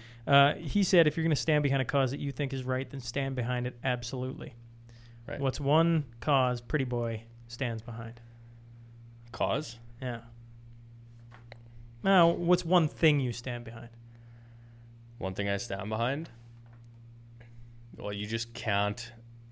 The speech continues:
Speaker 2: isolate certain people from society. I don't care whether they are a certain religious group, whether they take, you know, this vaccine or whatever. You can't take a group of people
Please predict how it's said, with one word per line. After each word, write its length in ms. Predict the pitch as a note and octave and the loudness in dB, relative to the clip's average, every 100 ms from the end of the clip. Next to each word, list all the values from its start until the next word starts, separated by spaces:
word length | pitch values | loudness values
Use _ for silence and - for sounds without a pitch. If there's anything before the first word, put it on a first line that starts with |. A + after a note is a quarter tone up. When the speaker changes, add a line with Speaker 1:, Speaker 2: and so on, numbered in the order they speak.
| - - | -8 0
Speaker 2:
isolate 600 | A2+ G#2+ A2+ G#2 G2+ F#2+ | 0 0 -2 -2 -4 -4
certain 260 | G#2 G2+ | -4 -4
people 320 | F#2+ G2 F#2+ | -6 -6 -6
from 260 | F#2 G2 F#2+ | -6 -6 -6
society. 640 | F#2+ F#2+ F#2+ G2+ G2 G2 - - - - | -8 -8 -6 -6 -6 -12 -16 -20 -14 -8
I 80 | |
don't 180 | G2+ G2 | -6 -6
care 380 | - G2 G2 F#2 - - - - | -2 0 0 -4 -12 -20 -20 -6
whether 240 | F#2+ F#2+ | -4 -2
they 180 | F#2+ F#2 | -2 -2
are 180 | F#2 F2 | -2 -4
a 40 | |
certain 300 | E2+ G#2+ F#2+ | -6 -8 -6
religious 540 | F#2+ F#2+ G#2+ A#2 A2+ - | -8 -6 -4 -4 -6 -4
group, 380 | A#2 A2+ A2+ - - - - - - - | -2 0 -2 -8 -16 -20 -20 -20 -18 -8
whether 340 | F#2+ F#2+ F#2+ | -4 -2 -2
they 380 | F#2 F2+ F2 E2+ - - - - | -2 -2 -4 -8 -16 -20 -20 -16
take, 400 | - F#2+ F2+ - - - - - - - - - - - | -8 -6 -6 -10 -18 -20 -20 -20 -20 -20 -18 -18 -18 -12
you 140 | G#2 | -8
know, 340 | G2 F#2 F#2 - - - | -6 -4 -6 -10 -16 -14
this 160 | - F#2 | -14 -10
vaccine 500 | G2 F2+ - A2 G#2+ | -8 -8 -6 -6 -4
or 120 | G#2 | -2
whatever. 420 | G2+ G2+ G2 G2 | -2 0 0 -2
You 160 | G2 G2+ | -4 -6
can't 380 | - A2+ A2 - - - | -4 -2 -2 -6 -16 -18
take 360 | - G#2+ G#2 - - | -8 -6 -6 -10 -10
a 60 | |
group 260 | G2+ G2 G#2 | -6 -6 -6
of 80 | G2+ | -6
people 440 | G2 F2+ F2 | -6 -6 -8